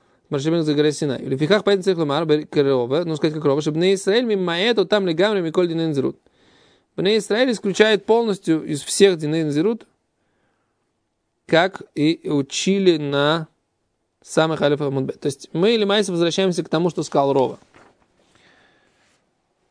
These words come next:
Со всех сторон у нас получается, что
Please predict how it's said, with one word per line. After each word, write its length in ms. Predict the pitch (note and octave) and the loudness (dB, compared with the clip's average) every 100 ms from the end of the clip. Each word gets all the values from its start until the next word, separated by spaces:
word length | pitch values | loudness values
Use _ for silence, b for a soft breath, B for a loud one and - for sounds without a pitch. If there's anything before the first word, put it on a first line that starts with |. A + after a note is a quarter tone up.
| - - D3+ | -20 -16 -4
Со 160 | D3 | -2
всех 260 | C#3+ A3+ A3+ | 2 2 2
сторон 600 | - A3+ C#4+ D#4 B3+ A#3+ | 4 4 4 2 0 -2
у 100 | G#3 | -2
нас 180 | G3+ G3 | -4 -4
получается, 600 | G#3+ G3+ C4 B3+ A3 F#3+ | -6 0 0 0 0 -2
что 380 | - F3+ E3+ | 2 2 2